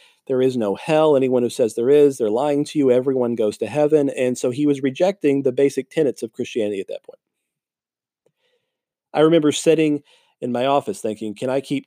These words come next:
t-, t-, endorsing him? Can I keep teaching what Rob Bell has to say?" And then I, I, I thought,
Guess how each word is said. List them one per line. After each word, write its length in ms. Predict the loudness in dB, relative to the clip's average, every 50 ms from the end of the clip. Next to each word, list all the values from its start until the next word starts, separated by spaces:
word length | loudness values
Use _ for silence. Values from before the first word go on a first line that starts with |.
| _ _
t-, 80 | -20 -20 _ _ -20 _ -20
t-, 60 | -8 -6
endorsing 500 | -4 0 2 4 4 4 2 0 -6 -8
him? 220 | -8 -8 -10 -10
Can 140 | -8 -6 -6
I 80 | -6 -6
keep 240 | -6 -8 -10 -10 -10
teaching 460 | -6 -6 -6 -4 -2 -2 -2 0 0
what 180 | 0 0 0
Rob 240 | 0 0 0 0 0
Bell 220 | 0 2 2 0 0
has 260 | -2 -4 -6 -6 -10
to 60 | -14
say?" 320 | -12 -2 0 0 0 0 -2 -8 _ _ _ _ _ _ _ _ _ _ _ _ _ _ _ _ _ -20 -14 -6
And 200 | -2 0 0 2
then 280 | 4 4 4 2 2 -2 -8 _ _ _ _ _ _ _ _ _ _ _ _ _ _ _ _ _ _ _ _ _ _ _ _ _ _ _
I, 220 | -6 -2 0 0 0 0 -2 0
I, 200 | 2 2 2 2 2 2
I 140 | 2 2
thought, 320 | 2 4 2 2 2 0